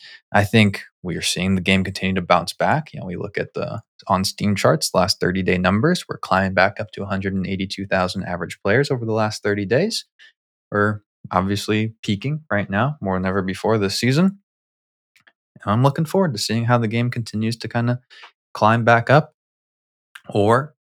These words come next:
if we have a poor launch of next season, if we continue to see players drop in the future. But at the end of the day, title of this episode is, "Does player count matter?"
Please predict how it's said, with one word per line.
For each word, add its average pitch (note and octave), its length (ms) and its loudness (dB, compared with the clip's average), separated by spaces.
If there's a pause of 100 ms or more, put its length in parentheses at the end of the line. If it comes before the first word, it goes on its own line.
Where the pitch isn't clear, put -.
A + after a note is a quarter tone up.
if G#2 140 -6
we G2 80 0
have G2 120 0
a F#2+ 60 -2
poor G2 320 0
launch G#2 240 2
of G2 80 -2
next G#2+ 260 0
season, D#3 380 2
if - 160 -8
we A2+ 80 2
continue A2+ 420 2
to A#2 80 4
see B2+ 340 4 (960)
players C#3+ 240 2
drop F3+ 340 -2 (460)
in A2+ 140 4
the B2+ 60 6
future. - 420 0 (840)
But C3 400 4
at G#2 120 0
the B2 80 4
end C3 80 8
of A#2+ 80 6
the A2 100 6
day, G2 300 4 (920)
title A#2+ 280 6
of G#2 60 0
this - 120 -8
episode F2+ 500 -4 (160)
is, F2+ 480 -4 (160)
"Does G2 140 -6
player G2+ 280 2
count G2 240 -2
matter?" C3+ 440 4